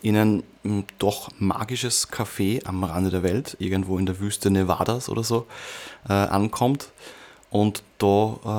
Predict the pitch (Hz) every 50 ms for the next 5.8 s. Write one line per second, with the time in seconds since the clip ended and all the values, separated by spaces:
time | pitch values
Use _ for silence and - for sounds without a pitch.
0 | 107 107 107 98 - - - - 104 107 113 113 113 107 104 104 104 107 - -
1 | - - - - - 127 123 123 - 95 98 95 - 110 110 - - - 139 135
2 | - - 98 95 92 - - 98 92 - - - 80 - 151 117 92 90 87 87
3 | 78 - - 98 - 87 78 - - - 82 78 - - - - - - - -
4 | - - _ - 101 95 87 85 87 80 82 95 - - 90 82 98 90 90 95
5 | 92 90 90 - - 92 90 90 82 76 76 76 78 76 -